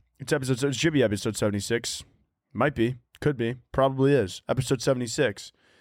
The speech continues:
The only podcast that is recommended by nine out of ten dentists. I actually haven't been to the dentist in a while. I think I should go. Anyways, the weather. God, I love it, dude. The weather's kind of approaching that pocket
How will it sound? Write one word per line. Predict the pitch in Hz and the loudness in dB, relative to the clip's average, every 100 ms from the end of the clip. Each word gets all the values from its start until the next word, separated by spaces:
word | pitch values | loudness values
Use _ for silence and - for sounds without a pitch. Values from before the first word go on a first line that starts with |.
| _ _ - | _ _ 0
The | 127 | 2
only | 127 135 131 127 | 4 4 2 2
podcast | 131 131 127 135 131 | 2 0 2 0 2
that | 131 | 0
is | 120 117 | -2 0
recommended | 123 131 127 123 | 0 0 0 2
by | 120 | 2
nine | 120 123 | 2 0
out | 117 | 0
of | |
ten | 135 131 | 0 2
dentists. | 120 98 95 - - - - _ _ _ _ _ _ _ _ - - | 0 -2 -10 -14 -14 -16 -18 _ _ _ _ _ _ _ _ -10 0
I | 160 | 0
actually | - 135 | 2 2
haven't | 104 104 | 2 0
been | 101 | -2
to | 95 | -4
the | 87 | -6
dentist | 90 92 92 | -8 -8 -8
in | 95 | -6
a | |
while. | 101 92 92 | -4 -2 -4
I | 95 | -6
think | - 107 | -8 -8
I | |
should | - 107 | -10 -8
go. | - 110 _ - | -8 -8 _ -2
Anyways, | 196 226 156 135 123 - - - 127 | 0 4 4 4 0 -8 -16 -16 -8
the | 120 | -6
weather. | 113 143 185 160 110 90 - _ _ _ _ _ _ _ _ _ _ - | 2 4 4 2 0 -4 -12 _ _ _ _ _ _ _ _ _ _ -2
God, | 120 117 | 2 4
I | |
love | 117 117 | 4 2
it, | 113 | 0
dude. | 120 | -4
The | 113 | -2
weather's | 104 120 147 165 | 2 4 4 2
kind | - 151 143 | 2 0 0
of | |
approaching | 117 - 127 123 - 123 | -2 -4 0 0 0 -2
that | 113 98 | -2 -2
pocket | - 113 110 117 - | 0 2 2 -2 -14